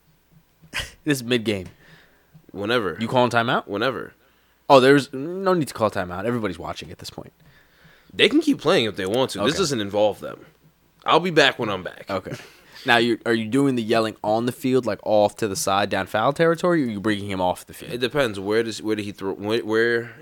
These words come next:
Speaker 2: on the field was he throwing equipment?
Speaker 1: Two exits to the dugout.
Speaker 2: Uh-huh.
Speaker 1: Far exit,
Speaker 2: Mm-hmm.
Speaker 1: down foul territory. He, like, just throws it outside.
Speaker 2: Oh,
Speaker 1: And
Speaker 2: my
Speaker 1: it's like,
Speaker 2: team's
Speaker 1: "Fuck
Speaker 2: hitting,
Speaker 1: it."
Speaker 2: so I'm coaching third.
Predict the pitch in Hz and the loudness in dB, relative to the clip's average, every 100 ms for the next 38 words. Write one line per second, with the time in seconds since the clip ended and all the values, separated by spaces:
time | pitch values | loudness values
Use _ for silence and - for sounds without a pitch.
0 | - 104 101 98 - 110 98 92 90 104 | -12 -8 -8 -8 -6 -2 -2 -6 -10 -10
1 | 98 95 87 - 98 52 - _ - - | -6 -6 -8 -8 -10 -10 -18 _ -20 -20
2 | _ _ _ _ _ _ _ _ _ _ | _ _ _ _ _ _ _ _ _ _
3 | _ - - _ _ _ _ _ _ _ | _ -8 -8 _ _ _ _ _ _ _
4 | _ _ _ _ - 151 143 143 135 131 | _ _ _ _ 0 6 8 8 4 -2
5 | - 135 123 104 98 101 - _ - 104 | -4 -2 4 4 4 -2 -6 _ -10 -6
6 | 101 82 - _ _ _ _ - - 131 | -4 -6 -12 _ _ _ _ -12 4 8
7 | 131 135 - 110 104 95 95 - - 107 | 10 10 8 2 0 0 -4 -4 -10 -10
8 | 104 98 92 117 110 107 107 95 95 92 | -8 -8 4 6 6 4 2 2 0 -6
9 | 92 90 98 98 92 - - - 95 95 | -4 -6 -6 -4 -4 -4 -10 -6 -2 0
10 | 92 87 82 78 - 64 64 - - 113 | -2 -4 -6 -8 -10 -14 -14 -14 -4 0
11 | 101 71 - 101 104 113 101 104 127 80 | 0 0 -2 0 2 0 2 2 2 -2
12 | - 101 95 101 92 85 95 76 60 | -4 -6 -4 -6 -8 -4 -4 -4 -10